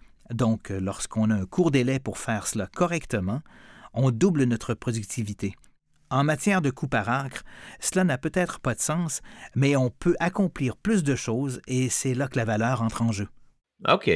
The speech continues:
Speaker 2: alors, euh, le rendement du capital investi se situe donc au niveau de la valeur ajoutée.
Speaker 1: Le rendement du capital investi pour le sarclage, par exemple, est bien meilleur.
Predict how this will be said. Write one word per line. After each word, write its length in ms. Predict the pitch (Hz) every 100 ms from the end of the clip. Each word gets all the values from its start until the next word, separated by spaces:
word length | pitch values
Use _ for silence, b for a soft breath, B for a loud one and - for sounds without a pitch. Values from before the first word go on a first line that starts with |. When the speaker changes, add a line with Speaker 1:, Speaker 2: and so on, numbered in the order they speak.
| 98 -
Speaker 2:
alors, 400 | 113 113 110 107
euh, 260 | 101 78 -
le 260 | 101 98
rendement 380 | 104 113 120 117
du 100 | 101
capital 440 | 104 92 - 107 98
investi 500 | 92 90 - 113 101
se 140 | 98
situe 520 | - 87 - 104 95
donc 400 | 90 92 90 - 92 - _
au 140 | 92 92
niveau 600 | 92 87 87 92 90 82
de 100 | 85
la 140 | 80
valeur 400 | 76 82 78 78
ajoutée. 720 | 76 80 - 85 - 90 53 - _ _ _ _ -
Speaker 1:
Le 80 | 135
rendement 320 | 165 196 214
du 100 | -
capital 460 | 131 - - 147
investi 460 | 135 113 107 - 147
pour 160 | 107 104
le 80 |
sarclage, 600 | 98 104 - 113 113 139
par 160 | - 92
exemple, 420 | 95 107 131 131 B B B
est 120 | 131
bien 220 | 123 143
meilleur. 460 | 123 101 95 87